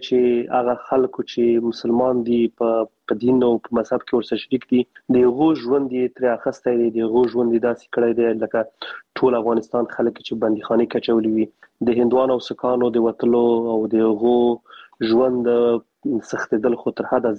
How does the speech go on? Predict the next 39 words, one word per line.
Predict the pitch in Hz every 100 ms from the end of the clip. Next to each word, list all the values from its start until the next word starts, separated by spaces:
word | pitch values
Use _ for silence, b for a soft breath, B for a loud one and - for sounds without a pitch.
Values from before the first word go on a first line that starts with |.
| 113
زیات | 120 120 - 117 104
دي. | 113 113 _ _ -
تیره | 131 127
دوره | 123 127
کې | 131 120
چې | -
طالبان | 123 117 127 120
حاکم | 120 - 123
وو، | 117 117
هم | 127 117
د | 117 113 113
افغان | 107 117 117 117
سکانو، | - 117 113 113
هندوانو | 113 113 117 113 -
سره | 117
یې | 110 110 B B B B -
ډېر | 170 156 -
تبعیض‌آمیزه | 113 117 120 123 127 123 113
حرکتونه | 117 - - 117 117
کېدل | - 113 117 113
به، | 113 113
او | 113 117
حتی | - 123 117 - _ - 123
دوی | 127 117
به | 123 123 120 -
په | 120 120 113 117
بازار | 117 127 127 -
کې | 113
د | 110
دو | 123 -
خلکو | 123 117 127 117
د | 113
اورپکو | 110 135 123 120
لخوا | 110 127 123 120 B B B B -
تهدیدېدل | 120 110 117 117 110 127 123 127
او | 120 117 117
رشخند | 110 - 120 113
کېدل | 117 127 120
به. | 117